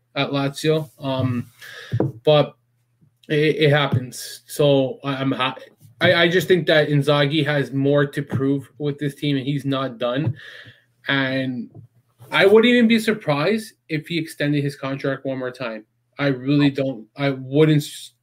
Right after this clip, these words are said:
just his press conference on Sunday and, and, and the way people were describing his,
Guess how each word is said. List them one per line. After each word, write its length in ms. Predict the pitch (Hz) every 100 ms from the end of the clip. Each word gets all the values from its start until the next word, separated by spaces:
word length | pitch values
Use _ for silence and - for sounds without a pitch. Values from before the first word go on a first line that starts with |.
| _
just 260 | - 202 -
his 160 | 214 160
press 260 | 175 170
conference 460 | - 185 180 185 180
on 140 | 175
Sunday 520 | 160 165 160 175 190 - - - - _
and, 160 | 160 147
and, 280 | 143 135 -
and 360 | 147 135 135 - _ _ _ _
the 180 | 143 151
way 220 | 147 156
people 260 | 151 156 143
were 220 | 143 143
describing 640 | 131 135 - 139 135 139
his, 300 | 127 131 127